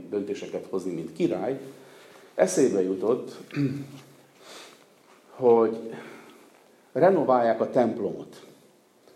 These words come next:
A templom romokban hevert, ugyanis a nagyapja, Manasé, aki ötven évig uralkodott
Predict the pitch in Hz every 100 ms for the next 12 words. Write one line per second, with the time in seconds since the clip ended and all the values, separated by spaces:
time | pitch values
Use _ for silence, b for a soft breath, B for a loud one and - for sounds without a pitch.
0 | b b - - 185 170 143 123 123 135
1 | 120 85 104 85 98 85 101 151 160 120
2 | 120 117 113 - - - B B B 123
3 | 180 139 92 110 110 131 - 123 135 101
4 | - 92 92 123 - - - 110 131 185
5 | 139 120 117 101 117 117 98 - 104 95
6 | 92 95 -